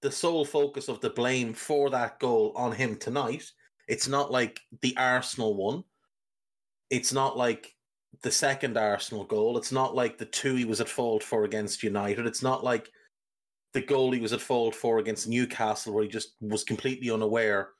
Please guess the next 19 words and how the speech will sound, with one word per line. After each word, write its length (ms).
that 120
he 120
was, 300
you 100
know, 280
meant 340
to 200
track 480
the 100
runner 300
that 180
was 100
stood 260
beside 440
him. 160
This 220
was 140
just 260
a, 100